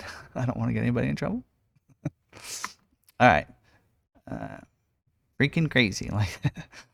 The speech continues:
are twenty-three Maverick hybrid orders being canceled? Uh, rumor on forums. Yeah, you might go back, might wanna, once this is over, rewatch <laughs> and go back.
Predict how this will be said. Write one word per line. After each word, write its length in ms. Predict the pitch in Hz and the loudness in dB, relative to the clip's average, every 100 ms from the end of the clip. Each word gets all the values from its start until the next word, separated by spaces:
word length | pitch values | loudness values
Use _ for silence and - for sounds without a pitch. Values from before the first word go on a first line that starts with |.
| _ | _
are 220 | 113 113 107 | 4 6 6
twenty-three 480 | - 143 147 143 | 4 2 2 2
Maverick 380 | 131 120 123 120 | 6 6 6 2
hybrid 360 | 117 117 120 120 | 2 0 2 0
orders 420 | - 113 120 117 | 2 2 2 0
being 400 | - 113 110 107 | -2 0 2 2
canceled? 580 | 104 180 156 - - - _ _ _ _ _ | 0 2 2 0 -6 -12 _ _ _ _ _
Uh, 300 | 95 98 95 - | -2 0 0 -2
rumor 440 | 110 110 113 113 - | 0 4 4 2 2
on 240 | 104 104 | 2 2
forums. 500 | - 110 69 - - - | 2 0 0 -6 -10 -10
Yeah, 300 | 98 110 131 | -6 0 4
you 120 | 135 131 | 4 6
might 200 | 143 - | 4 2
go 100 | 135 | 0
back, 380 | 123 131 135 - _ - - | 6 8 6 0 _ -14 4
might 200 | 127 - | 4 6
wanna, 260 | 170 156 | 6 4
once 360 | - 127 127 - | 4 4 4 2
this 160 | 147 | -2
is 100 | 120 | 0
over, 300 | 82 113 123 | 4 6 6
rewatch 580 | 117 120 117 120 123 - | 6 6 10 8 8 2
<laughs> 20 | - | 2
and 120 | - | 4
go 140 | 151 | 4
back. 400 | 123 110 113 - | 8 10 8 4